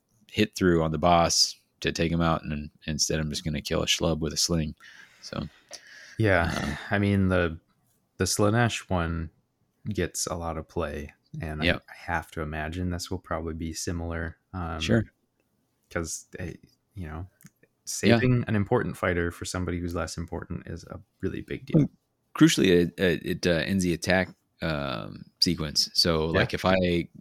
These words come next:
Speaker 1: if it's round two or round three and your boss is next to my boss, we're adjacent to each other, I'm like, "Okay, well, I'm gonna take the first activation and kill you.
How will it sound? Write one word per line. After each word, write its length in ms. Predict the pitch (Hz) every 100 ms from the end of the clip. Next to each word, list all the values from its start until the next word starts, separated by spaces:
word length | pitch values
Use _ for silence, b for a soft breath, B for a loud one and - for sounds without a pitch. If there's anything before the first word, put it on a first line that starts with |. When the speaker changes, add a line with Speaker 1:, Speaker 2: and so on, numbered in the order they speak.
| -
Speaker 1:
if 220 | 82 82 90
it's 220 | 82 -
round 300 | 90 80 80
two 180 | 107 95
or 60 |
round 240 | 87 78 73
three 500 | 95 92 85 78 -
and 320 | 78 76 78
your 160 | 87 85
boss 380 | 90 90 87 85
is 120 | 78
next 260 | 82 80
to 100 | -
my 200 | 78 87
boss, 560 | 82 80 82 82 - - - B B B
we're 100 | 76
adjacent 360 | 73 92 82 80
to 60 |
each 140 | 80 87
other, 120 | 82
I'm 60 | 78
like, 160 | 78
"Okay, 240 | 85 78 71
well, 140 | 76
I'm 100 | 90
gonna 120 | 90
take 160 | - 80
the 80 | 78
first 200 | 82 76
activation 420 | 80 73 73 -
and 80 | -
kill 220 | - 73
you. 220 | 71 76